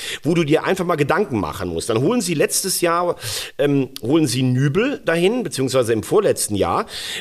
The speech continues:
äh, der laut Brazzo aufgebaut werden soll als der Nachfolger. Der hat nach einem Jahr in München die Schnauze dermaßen gestrichen voll, dass er einfach sagt, ich will einfach nur weg hier.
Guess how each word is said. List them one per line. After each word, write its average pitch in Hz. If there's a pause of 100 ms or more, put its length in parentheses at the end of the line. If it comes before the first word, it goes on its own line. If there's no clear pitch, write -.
äh, 139
der 131
laut 123
Brazzo 180
aufgebaut 151
werden 175
soll 170
als 160
der 151
Nachfolger. 87
Der 156
hat 170
nach 175
einem 135
Jahr 156
in 170
München 160
die 135
Schnauze 160
dermaßen 175
gestrichen 143
voll, 147 (320)
dass -
er 170
einfach -
sagt, 170
ich 123
will 196
einfach 220
nur 190
weg 220
hier. 135